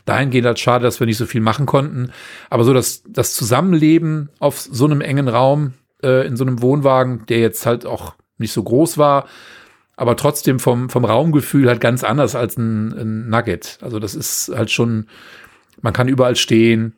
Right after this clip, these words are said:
man hat, äh, man kann sich bewegen, man kann mal locker mit zwei, drei Leuten nebeneinander hergehen. Ähm, es ist alles ein bisschen größer, der Kühlschrank ist größer, der Herd ist größer, die Ablagefläche und Arbeitsflächen sind größer. Also es war schon wirklich n-,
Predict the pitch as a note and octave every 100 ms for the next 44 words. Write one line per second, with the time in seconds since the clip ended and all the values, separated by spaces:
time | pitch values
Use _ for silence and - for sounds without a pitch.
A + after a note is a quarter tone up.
0 | - G#2+ A2+ - - - A#2 A2+ A2+ A2
1 | B2 A#2 - B2+ A2+ A2+ A#2 A2+ A2+ A2
2 | A#2 B2+ C#3 A2+ A#2+ B2 A#2 B2+ B2+ -
3 | B2+ B2 A#2 C3 F3 A#2 A#2+ A#2 A#2 G#2+
4 | B2+ B2+ A#2+ A#2+ A#2+ - - - - -
5 | - - C3+ B2 A#2 - _ - A#2 A#2+
6 | - C#3+ C#3 B2 C#3+ D3+ G2+ A2 A#2 -
7 | A#2 A2+ G#2+ B2 - D#3+ - A#2+ A#2+ -
8 | - A#2 A2 A#2 A2+ A2+ A#2 A2+ B2+ B2
9 | B2+ - A2+ A2+ A2 A#2 A2 G#2 B2+ -
10 | B2+ - A#2+ A#2 A#2 B2+ A2 C3 C3 A#2+
11 | A#2+ A2 B2 G#2 B2 A2+ A#2+ A2+ A#2 B2
12 | A2 - - - - - - B2+ A2 A#2+
13 | D#3+ - E3+ D3+ - _ C#3 D#3+ D#3+ -
14 | - - D#3+